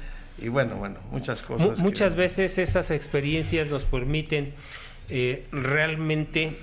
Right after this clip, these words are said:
Speaker 2: tener conciencia de que ochenta pesos con setenta centavos o los pretendidos ochenta y tres pesos del sueldo mínimo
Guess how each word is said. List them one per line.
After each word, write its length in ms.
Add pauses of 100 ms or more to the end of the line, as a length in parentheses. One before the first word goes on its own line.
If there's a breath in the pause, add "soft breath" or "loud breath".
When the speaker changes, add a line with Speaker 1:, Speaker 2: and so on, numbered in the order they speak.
Speaker 2:
tener 340
conciencia 760
de 160
que 120
ochenta 600
pesos 440
con 220
setenta 500
centavos 840
o 200
los 260
pretendidos 720
ochenta 380
y 60
tres 240
pesos 360
del 120
sueldo 320
mínimo 460